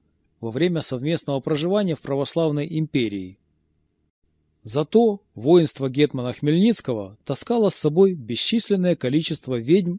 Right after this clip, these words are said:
и ворожек, с которыми гадало об исходе будущего сражения. Одну из таких ведьм во время битвы поймали поляки и торжественно зажарили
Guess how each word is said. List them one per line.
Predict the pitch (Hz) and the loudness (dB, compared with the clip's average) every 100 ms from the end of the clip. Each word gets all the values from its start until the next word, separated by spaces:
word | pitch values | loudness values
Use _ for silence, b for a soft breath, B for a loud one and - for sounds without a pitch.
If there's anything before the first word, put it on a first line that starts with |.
| - | -2
и | 170 | -2
ворожек, | 160 131 117 107 104 _ _ _ | 0 0 -2 -4 -8 _ _ _
с | - | -12
которыми | 120 156 175 151 | 0 2 4 2
гадало | 135 120 147 175 170 | 0 0 2 4 2
об | 117 110 | -4 -8
исходе | - 170 175 | -2 0 2
будущего | 139 127 139 131 - 127 | 0 -2 -4 -4 -6 -6
сражения. | - 143 127 123 101 87 90 _ _ _ _ _ _ _ _ | -4 -2 -2 -4 -8 -14 -20 _ _ _ _ _ _ _ _
Одну | - 113 175 240 | -12 -2 0 0
из | 143 | -2
таких | - 131 139 - | -6 -6 -6 -8
ведьм | 117 131 107 98 - _ | -6 -4 -4 -10 -18 _
во | - | -8
время | 117 135 131 117 | -2 -2 -2 -4
битвы | 123 202 175 180 - | -2 -2 -2 -4 -2
поймали | - 214 175 180 180 | 2 2 2 2 0
поляки | 180 196 147 107 - 98 - _ _ _ - | 0 0 0 -2 -8 -18 -20 _ _ _ -8
и | 202 | -4
торжественно | 175 120 139 185 - 170 151 | -4 -2 0 -2 -2 -4 -4
зажарили | 120 110 160 185 170 165 | -6 -2 0 0 0 -4